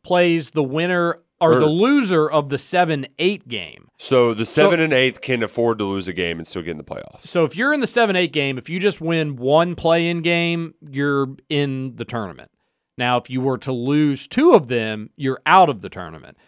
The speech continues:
Speaker 1: If you're in the ten eleven spot, Roush, you have to win two games to get into the field. So it still sets up nicely for your seven and eights like normal times. But right now, the Lakers are seventh, if I'm not mistaken.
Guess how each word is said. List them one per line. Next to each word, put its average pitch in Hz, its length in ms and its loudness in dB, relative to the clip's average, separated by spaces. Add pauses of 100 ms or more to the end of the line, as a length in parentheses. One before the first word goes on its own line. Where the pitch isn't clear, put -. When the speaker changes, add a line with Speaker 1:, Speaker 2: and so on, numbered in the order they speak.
(140)
Speaker 1:
If 139 160 -4
you're 226 180 6
in 214 60 6
the 185 80 2
ten 208 240 0
eleven 170 400 2
spot, 208 360 2
Roush, 202 420 0
you 165 120 -2
have 175 200 4
to 160 80 -2
win 139 320 -2
two 139 200 -4
games 110 600 -6
to 127 100 -8
get 110 320 -6 (100)
into 110 840 -8 (360)
the 117 100 -6
field. - 420 -10 (500)
So 190 220 4
it 185 120 0
still 294 320 0
sets - 300 0
up 175 160 2
nicely 139 460 -2
for 147 160 -2
your 135 140 -4
seven 139 340 0
and 131 140 -4
eights 131 320 -2
like 127 160 -4
normal 131 340 -4
times. 131 420 -4 (240)
But 151 100 -2
right 240 180 4
now, 233 240 4
the 180 100 -2
Lakers 151 440 0
are 110 60 -12
seventh, 151 460 -4
if 101 80 -12
I'm 110 120 -8
not 107 160 -8
mistaken. 151 500 -8